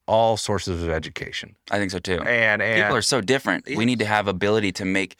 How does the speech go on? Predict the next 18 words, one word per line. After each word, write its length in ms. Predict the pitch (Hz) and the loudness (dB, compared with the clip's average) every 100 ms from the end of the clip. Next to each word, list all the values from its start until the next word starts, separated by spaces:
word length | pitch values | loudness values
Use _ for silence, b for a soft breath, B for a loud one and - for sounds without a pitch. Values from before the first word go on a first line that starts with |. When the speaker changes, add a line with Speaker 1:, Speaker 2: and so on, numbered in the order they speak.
| B B B | B B B
Speaker 2:
we 100 | 143 | -2
need 140 | 190 196 | 2 2
to 160 | 135 - | 0 -2
make 260 | - 120 147 | 0 2 2
it 120 | 127 | 0
possible 380 | - 123 120 107 | 2 2 2 -2
for 100 | 107 | -4
people 300 | 113 98 98 | -4 -2 -2
to 200 | 98 80 - | -4 -6 -8
make 280 | 82 92 110 | -2 0 2
a 60 | 101 | 2
living 440 | 101 104 92 - - | 2 2 0 0 0
in 200 | 117 113 | 2 2
Speaker 1:
Yeah. 60 | |
Speaker 2:
what 180 | 110 120 | 2 2
they're 100 | 110 | 0
good 300 | 90 104 139 | 2 2 2
at. 180 | - | -2